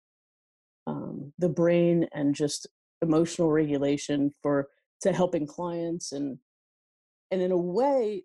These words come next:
that's really helped me as, as a parent, um, to understand, you know,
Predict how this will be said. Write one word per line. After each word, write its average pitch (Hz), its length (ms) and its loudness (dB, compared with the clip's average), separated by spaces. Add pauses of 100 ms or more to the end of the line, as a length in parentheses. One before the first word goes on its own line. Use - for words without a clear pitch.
that's 185 300 -6
really 185 460 -2
helped 180 320 -6
me 170 280 -2
as, 156 200 -8 (140)
as 156 180 -8
a - 60 -10
parent, - 420 -8 (720)
um, 156 640 -8 (120)
to 175 120 0
understand, 160 880 0 (680)
you 165 100 -4
know, 160 400 0